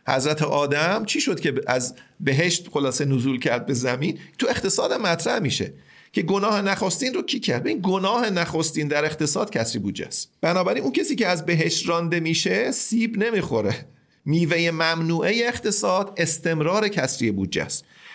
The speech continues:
و الان توی کشوری که ده درصد جی دی پیش کسری بودجه داره، اولین چیز اینه که این میوهٔ ممنوعه رو در واقع تو آرژانتین تکلیفش رو معلوم کنه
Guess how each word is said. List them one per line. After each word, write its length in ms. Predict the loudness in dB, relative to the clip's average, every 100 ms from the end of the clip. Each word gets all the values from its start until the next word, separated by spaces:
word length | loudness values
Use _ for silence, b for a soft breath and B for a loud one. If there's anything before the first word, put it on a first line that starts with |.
| B
و 280 | 2 2 2
الان 260 | 2 0 0
توی 180 | 0 0
کشوری 420 | 0 0 0 0
که 100 | 0
ده 320 | 0 0 0
درصد 420 | 0 0 0 -2
جی 200 | 0 -2
دی 100 | -2
پیش 220 | -4 -6
کسری 340 | -2 0 0 -2
بودجه 340 | -2 -2 -2
داره، 640 | 0 0 2 0 0 -4 -10 -20 _ B B B B B
اولین 480 | 0 2 2 2 2
چیز 200 | 0 0
اینه 140 | 0 0
که 100 | 0
این 100 | 0
میوهٔ 300 | 0 0 2
ممنوعه 520 | 0 0 0 0 0
رو 120 | 0
در 220 | 0 0
واقع 420 | -2 -2 -2 -2
تو 140 | -2 0
آرژانتین 500 | 0 0 0 0 0
تکلیفش 400 | 0 -2 -4 -2
رو 60 |
معلوم 340 | 0 0 -2 -6
کنه 260 | -6 -6